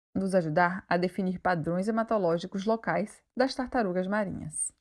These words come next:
Apesar de me sentir um peixe fora d'água durante certo tempo, hoje, depois de realizar trabalhos com animais marinhos, sejam eles de reabilitação ou de produção de conhecimentos através de pesquisa,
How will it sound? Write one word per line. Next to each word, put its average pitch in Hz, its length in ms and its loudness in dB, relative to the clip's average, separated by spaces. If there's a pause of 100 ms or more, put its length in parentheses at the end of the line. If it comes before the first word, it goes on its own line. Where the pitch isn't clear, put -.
(1700)
Apesar 175 600 0
de 208 200 -2
me 214 120 -2
sentir 208 400 -2
um 175 80 -2
peixe 214 340 -2
fora 247 260 2
d'água 165 360 0
durante 165 400 -4
certo - 420 -2
tempo, 180 340 -8 (720)
hoje, 180 480 -2 (160)
depois 233 360 2
de 262 80 0
realizar 214 480 0
trabalhos 175 560 0
com - 120 -6
animais 180 440 0
marinhos, 175 600 -2 (300)
sejam 190 300 0
eles 175 280 0
de 160 120 0
reabilitação 175 1080 0 (420)
ou 185 160 2
de 170 80 -2
produção 180 600 0
de 214 80 -4
conhecimentos 170 720 -4
através 160 420 -2
de - 60 -12
pesquisa, 160 640 -6